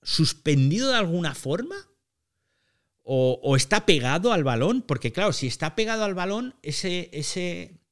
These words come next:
esa medición inercial, esa inercia, ya no es precisa.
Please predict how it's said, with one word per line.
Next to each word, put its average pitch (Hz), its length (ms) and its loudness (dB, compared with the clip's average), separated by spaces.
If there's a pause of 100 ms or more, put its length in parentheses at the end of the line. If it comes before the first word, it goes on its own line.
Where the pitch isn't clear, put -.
(260)
esa 165 180 -4
medición 185 640 -2
inercial, 156 880 0 (200)
esa 143 200 -2
inercia, 147 500 -4 (340)
ya 147 240 2
no 127 200 8
es - 400 0 (400)
precisa. - 640 0